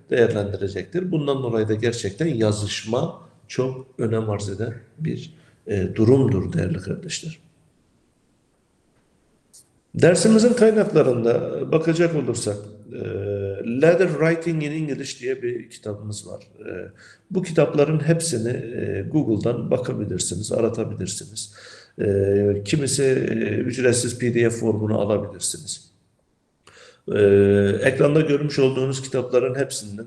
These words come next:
değerli arkadaşlarım, internet üzerinden, web üzerinden erişime açılan kısımları var, bakabilirsiniz. Birinci kitapta Letter Writing in English'te burada örnek olarak,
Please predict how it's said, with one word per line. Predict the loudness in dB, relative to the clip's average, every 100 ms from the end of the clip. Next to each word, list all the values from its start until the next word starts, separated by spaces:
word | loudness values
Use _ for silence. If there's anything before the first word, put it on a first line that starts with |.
| -6
değerli | -4 -4
arkadaşlarım, | -8 -12 -14 -14 -12 -14 -16 -12
internet | -10 -4 -4 -4 -6
üzerinden, | -10 -12 -12 -12
web | -4 -4 -4
üzerinden | -12 -14 -14 -14 -14 -16 -20 -20 _
erişime | 2 2 0 -2 -2 -2 -6 -16 -4
açılan | -4 -2 -2 -2 -2
kısımları | -4 -4 -4 -4 -4 -2
var, | -4 -2 -4
bakabilirsiniz. | -4 -4 -4 -6 -6 -8 -8 -8 -12 -18 -20 _ -2
Birinci | 2 4 2
kitapta | 0 2 0 2 0 0 2
Letter | 4 6 4
Writing | 2 0 -2 -6 -6
in |
English'te | -6 -6 -6 -8 -6 -4 -2
burada | -2 0 0
örnek | 0 -2 -4 -10 -12 -20 _ _ _ -4
olarak, | 0 2 0 -2 -8